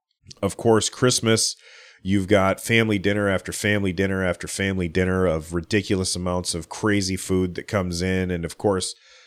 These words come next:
Santa brings the stockings all s-, stuffed from bottom to top with chocolate. Uh, and then after that, we, of course, have our, our New Year's resolution,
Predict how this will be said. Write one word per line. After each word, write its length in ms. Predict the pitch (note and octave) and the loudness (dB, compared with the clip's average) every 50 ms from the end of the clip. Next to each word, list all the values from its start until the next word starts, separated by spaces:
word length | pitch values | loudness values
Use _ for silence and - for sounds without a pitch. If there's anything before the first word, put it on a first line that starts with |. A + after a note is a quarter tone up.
| _ _ _ _ _ | _ _ _ _ _
Santa 420 | - - - F#2 F#2 F2+ - F2+ | -4 -2 0 0 -2 -2 -2 -4
brings 400 | D#2+ F#2 F#2+ F#2+ F2+ F2+ F2 - | -2 0 0 0 0 -2 -4 -4
the 260 | - F2+ F2 E2+ E2 | 0 0 2 2 2
stockings 680 | E2+ - - - F#2 F2+ F2+ - - F#2 F2 F2 E2 F2+ | 0 -2 0 0 0 0 -2 -2 -4 -6 -6 -6 -4 -2
all 340 | E2+ F2 E2+ E2+ E2 - _ _ _ _ - B2 A#2 - - - | 0 0 0 0 -2 -6 _ _ _ _ -20 -18 -18 -18 -16 -12
s-, 120 | G#2 - | -10 -10
stuffed 600 | - - - - - - - - G2+ F#2 - - - | -10 -10 -8 -4 -2 -2 0 2 0 0 0 -2 -8
from 220 | - G2+ F#2 F2 | -8 -8 -6 -2
bottom 280 | E2 F#2 F#2 F#2 F#2 F2 | 0 0 0 0 -2 -6
to 60 | E2 | -8
top 380 | D#2 - - F#2+ F#2 F#2 - - | -8 -6 -2 -2 -2 -2 -2 -4
with 120 | D#2+ - | -8 -6
chocolate. 600 | - - - G2+ F#2+ F#2+ - - F#2+ F2+ F2+ - - _ _ _ _ _ _ _ _ _ _ _ _ - | -6 -2 0 2 2 0 0 0 -2 -2 -2 -4 -10 _ _ _ _ _ _ _ _ _ _ _ _ -10
Uh, 500 | B1+ C2+ B1+ B1 B1+ C2 A#1+ B1 A#1+ - - | -10 -8 -8 -8 -8 -10 -10 -10 -14 -10 -4
and 180 | D2 E2+ F2+ F#2 | -2 -2 2 2
then 200 | G2+ G2+ G2+ G2 | 4 4 4 2
after 400 | E2+ G#2 C3 D3 C#3+ - - F#2+ | 2 4 2 2 2 2 -2 -2
that, 280 | C#2+ B1+ B1+ B1+ C2+ - _ _ _ _ | -2 0 -2 -4 -6 -8 _ _ _ _
we, 140 | G2 G2+ G2+ | -2 -2 -2
of 120 | - - | -2 -2
course, 280 | - G2+ E2+ D2+ - - | 0 0 0 0 0 0
have 200 | F2+ D#2 C#2+ D2+ | -2 -2 0 -2
our, 260 | D2+ D2 C#2+ - - _ _ _ _ _ - | -4 -4 -6 -8 -12 _ _ _ _ _ 0
our 120 | F#2+ F#2 | 0 2
New 120 | G2 G2 F#2+ | 4 4 4
Year's 340 | F2+ F2+ F2 F2+ D#2+ - | 4 4 2 0 0 -2
resolution, 680 | D#2 D2 C2+ C#2 C#2+ F2+ C3 C#3 B2+ - - - - - | -4 -6 -4 -4 -2 0 0 0 0 -2 -8 -10 -12 -18